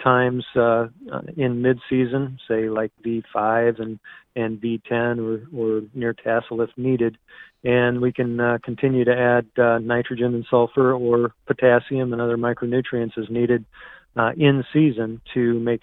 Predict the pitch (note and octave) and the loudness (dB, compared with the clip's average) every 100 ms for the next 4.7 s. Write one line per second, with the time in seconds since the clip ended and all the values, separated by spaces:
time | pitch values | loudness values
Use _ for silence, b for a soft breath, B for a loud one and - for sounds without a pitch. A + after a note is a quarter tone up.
0 | - B2 A#2+ A2+ A2+ A2 - A#2 A2 - | -4 -2 0 0 0 0 0 2 2 -2
1 | B B - A#2+ A2+ - A#2+ C3 B2 A#2+ | B B -4 -2 -2 0 0 0 0 0
2 | B2+ A2+ A#2+ A#2 A2+ - A#3+ C3 G#2 G#2 | -2 -2 -2 -2 -4 -8 -6 -6 -6 -2
3 | A#2 A2+ B2 C3+ B2 C3+ A2 - A2+ B2 | 2 4 4 2 -4 -8 -8 -4 -6 -4
4 | A2+ A2+ G#2+ - A#2+ A2+ A2 | -4 -4 -4 -2 2 2 2